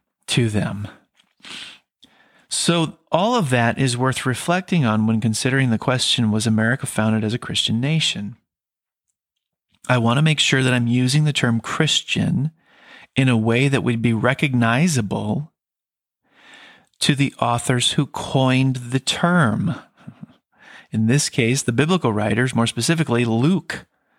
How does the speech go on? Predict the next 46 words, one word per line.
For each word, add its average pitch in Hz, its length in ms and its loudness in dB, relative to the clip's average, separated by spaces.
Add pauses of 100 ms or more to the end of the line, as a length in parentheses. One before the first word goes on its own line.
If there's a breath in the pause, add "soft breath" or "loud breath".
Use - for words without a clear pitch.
(160)
in 117 100 0
the 113 60 2
book 110 140 0
of 127 80 -2
Acts. 147 540 -2
You 113 100 -6
want 135 240 2
to - 60 -20 (200 loud breath)
use 139 280 2
the 170 80 0
term 143 260 0
Christian 170 480 0
in 143 120 2
a 147 40 2
way 123 140 0
that 120 80 0
would 113 80 0
be 127 100 2
recognizable 120 920 0
to 113 340 -2 (300 loud breath)
the 139 80 -2
biblical 117 340 -2
authors. 185 500 -2 (340 loud breath)
If 131 200 0
you 139 80 4
were 147 80 2
to 143 100 2
do 143 160 2
a 135 60 2
man 135 240 2
on 160 80 0
the 151 80 2
street 170 300 -2
interview 113 400 0
asking 139 360 0
each 135 240 -2
person 139 340 -2
what 131 140 -4
Christian 143 460 -2
means, 139 340 2
you'd 131 140 -2
get 190 180 -2
dozens 208 340 0
of 190 120 -2
different 196 260 0
definitions. 202 1000 -2